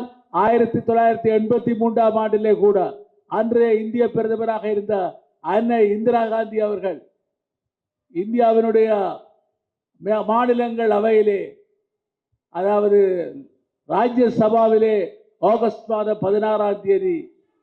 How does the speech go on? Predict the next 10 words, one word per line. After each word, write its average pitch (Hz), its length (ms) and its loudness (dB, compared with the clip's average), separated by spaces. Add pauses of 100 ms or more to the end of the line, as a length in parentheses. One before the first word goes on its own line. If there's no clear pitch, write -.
ஆயிரத்தி 208 240 0
தொள்ளாயிரத்தி 202 360 0
எண்பத்தி 226 400 -2
மூன்றாம் 202 420 -4
ஆண்டு 190 200 -4 (520)
இலங்கையில் 240 640 2
நடைபெற்றது 240 640 2 (480)
இனப்படுகொலை 233 760 2 (120)
தான் 247 240 0
என்பதை 233 340 0